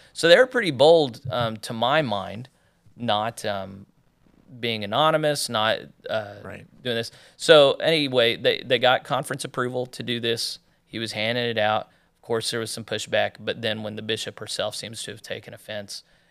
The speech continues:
Speaker 1: and hired security, removed him, he just went home. He got, he assumed he was just kicked out of conference for the rest of the time, but then he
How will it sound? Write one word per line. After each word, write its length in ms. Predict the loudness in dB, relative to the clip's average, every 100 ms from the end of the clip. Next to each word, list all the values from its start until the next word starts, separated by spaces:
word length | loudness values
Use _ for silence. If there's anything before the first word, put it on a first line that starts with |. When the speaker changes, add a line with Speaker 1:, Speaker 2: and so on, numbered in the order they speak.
| _
Speaker 1:
and 500 | -10 -10 -10 -14 -20 -20 -18
hired 480 | -4 2 2 0 -6
security, 640 | -10 -10 -8 -8 -10 -16
removed 520 | -14 -8 -6 -8 -10
him, 280 | -12 -12 -14 _ _ _
he 140 | -4
just 220 | -2 -2
went 160 | 0 2
home. 220 | 0 -2
He 100 | 0
got, 280 | 2 2 0 _ _ _
he 120 | 0
assumed 320 | 2 2 2
he 60 | 0
was 160 | 0
just 160 | -4 -2
kicked 220 | -2 2
out 160 | 4 4
of 100 | 0
conference 420 | -2 -2 -4 -8
for 100 | -4
the 80 | 0
rest 240 | 0 0 -6
of 60 |
the 60 | -6
time, 320 | -2 -2 -2
but 120 | -4
then 140 | -4 -4
he 200 | -6